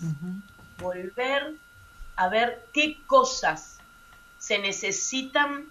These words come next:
Speaker 2: para que este planeta Tierra no termine en un desastre ecológico mundial.
Speaker 1: Mm.
Speaker 2: Tenemos en el Amazonas, por ejemplo, el Sínodo de Amazonia,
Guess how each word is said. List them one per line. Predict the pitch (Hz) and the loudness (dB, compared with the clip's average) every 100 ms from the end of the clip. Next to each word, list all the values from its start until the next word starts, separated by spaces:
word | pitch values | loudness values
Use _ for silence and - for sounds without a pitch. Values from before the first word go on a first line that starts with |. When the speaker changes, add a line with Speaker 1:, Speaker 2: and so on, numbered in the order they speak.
| - | -4
Speaker 2:
para | 185 170 | 0 0
que | 185 | -2
este | 190 226 | -4 -4
planeta | - 185 175 190 214 190 - | 0 0 0 0 -2 -2 -6
Tierra | 196 185 208 220 240 247 - - - - | -8 2 2 4 4 4 -4 -20 -20 -12
no | 180 214 | -4 -2
termine | 233 190 175 180 214 247 269 285 - - - - - - | 2 2 2 0 2 4 4 2 0 -16 -20 -20 -20 -12
en | 175 185 | -6 -2
un | 220 | 0
desastre | 214 185 - - 220 - - 240 220 | 2 2 2 4 2 2 -4 0 0
ecológico | - 165 180 196 - - 208 214 - | 0 -4 -2 -4 -6 -12 -6 -6 -6
mundial. | 170 160 156 156 143 143 143 - - | -10 -8 -4 -2 -2 -6 -10 -16 -20
Speaker 1:
Mm. | - - 135 143 - - - - | -16 -14 -14 -18 -18 -20 -20 4
Speaker 2:
Tenemos | 240 277 294 277 277 - - | 6 6 6 6 6 0 -8
en | 190 180 180 | -8 -8 -6
el | 175 170 | 0 2
Amazonas, | 170 170 - 240 220 185 - | 2 0 2 2 2 -2 -6
por | 160 | -8
ejemplo, | 160 - 233 226 220 214 - - - 165 | -6 0 2 2 0 0 0 -16 -20 -12
el | 156 | -10
Sínodo | - 226 220 180 156 | -8 -4 -2 0 0
de | 151 | 2
Amazonia, | 151 151 214 226 247 254 - | 0 0 0 4 4 4 -2